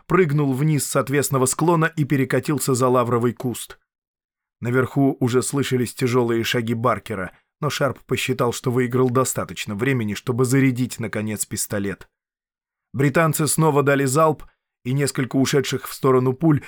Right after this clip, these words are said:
хлестнули по листьям у него над головой. Он засыпал порох, забил пулю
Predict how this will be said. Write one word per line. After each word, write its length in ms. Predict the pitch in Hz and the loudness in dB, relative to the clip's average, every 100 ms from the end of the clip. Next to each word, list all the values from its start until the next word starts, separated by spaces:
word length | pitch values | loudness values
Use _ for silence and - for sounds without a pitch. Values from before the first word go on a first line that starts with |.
| - | -6
хлестнули 560 | - 151 - 151 139 | -2 0 2 2 2
по 160 | 110 123 | 2 0
листьям 440 | 127 123 - 104 | 0 -2 -4 -4
у 40 | 104 | -4
него 240 | 107 107 | -2 -2
над 180 | 113 104 | -2 -2
головой. 600 | 117 117 113 110 82 - _ _ _ _ _ _ _ _ _ | -2 0 0 -2 -6 -12 _ _ _ _ _ _ _ _ _
Он 140 | 123 120 | -4 -2
засыпал 460 | 123 113 120 113 | 0 0 -2 -2
порох, 460 | 104 135 135 131 - _ _ - | 0 2 2 0 -4 _ _ -8
забил 380 | 113 143 135 120 | -4 0 2 0
пулю 500 | - 147 143 139 | 2 4 4 2